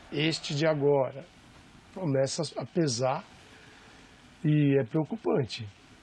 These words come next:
É preocupante, porque o Flamengo tem no, no, no domingo uma decisão que se vê como ou o Flamengo vence esse jogo, ganha uma taça,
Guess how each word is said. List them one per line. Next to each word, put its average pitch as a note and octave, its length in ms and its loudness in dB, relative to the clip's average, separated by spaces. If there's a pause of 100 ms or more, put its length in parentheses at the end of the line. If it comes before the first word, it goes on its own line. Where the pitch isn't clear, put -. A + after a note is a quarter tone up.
É B2+ 40 -6
preocupante, C3+ 720 -4
porque B2 200 -4
o C3+ 40 4
Flamengo C#3+ 420 2
tem C#3+ 180 2
no, C3+ 400 0 (120)
no, C3 320 0
no B2+ 100 -2
domingo C3+ 580 0 (100)
uma C3+ 200 -2
decisão C3 840 -4 (500)
que C#3 120 -4
se C3+ 240 -2
vê A#2+ 240 0
como G3+ 420 -2
ou F3 140 4
o F#3 40 0
Flamengo D3 500 0
vence D3 640 0
esse C3+ 260 -4
jogo, C3 460 -4
ganha C#3+ 260 2
uma B2+ 200 -2
taça, C3 520 -6